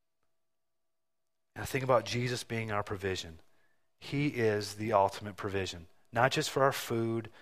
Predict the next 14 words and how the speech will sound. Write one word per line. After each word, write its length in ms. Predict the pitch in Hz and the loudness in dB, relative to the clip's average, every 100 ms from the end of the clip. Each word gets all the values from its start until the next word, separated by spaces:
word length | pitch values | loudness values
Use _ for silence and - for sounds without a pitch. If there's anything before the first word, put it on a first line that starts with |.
| - - | -18 -2
not 160 | 113 | 0
just 200 | - 127 | 0 -4
for 380 | - 127 120 113 - - - _ _ - | -2 4 4 4 0 -16 -20 _ _ 2
our 120 | 117 | 2
health, 680 | - - 117 104 - - - - _ _ _ _ _ _ _ - | 4 6 8 6 4 -6 -18 -20 _ _ _ _ _ _ _ 0
but 300 | 117 - - - _ _ | 0 0 -18 -20 _ _
for 200 | - 117 | -2 0
our 120 | 90 | 0
sin. 500 | - 131 139 104 87 - _ _ _ _ _ _ _ _ _ _ 113 | -2 -4 -4 -4 -6 -18 _ _ _ _ _ _ _ _ _ _ -4
Jesus 480 | 117 165 165 160 | 2 2 2 2
is 140 | 143 131 | 0 2
the 120 | 131 | 4
ultimate 340 | 123 123 127 | 6 4 0
provision. 520 | 107 117 117 117 90 | -6 -2 0 0 -6